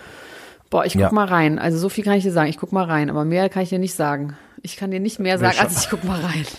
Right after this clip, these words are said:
Speaker 2: <laughs> Wir schauen mal rein. Ich find, wie gesagt, äh, ich freu mich wahnsinnig doll über Jeremy Fragrance, weil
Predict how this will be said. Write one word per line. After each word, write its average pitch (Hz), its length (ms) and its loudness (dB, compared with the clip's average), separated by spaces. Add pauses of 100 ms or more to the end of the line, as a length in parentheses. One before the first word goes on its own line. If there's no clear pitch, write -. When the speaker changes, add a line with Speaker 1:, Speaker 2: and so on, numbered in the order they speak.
(420)
Speaker 2:
<laughs> - 600 -16
Wir 135 120 0
schauen 165 340 4
mal 131 200 4
rein. 165 260 4 (280)
Ich - 160 2
find, 160 160 2
wie 139 100 2
gesagt, 123 400 4
äh, 104 200 2
ich - 140 -4
freu 117 140 2
mich 98 220 -4
wahnsinnig 117 460 2
doll 98 260 4 (240)
über 104 220 0
Jeremy 98 420 0
Fragrance, 107 640 -2
weil 90 180 4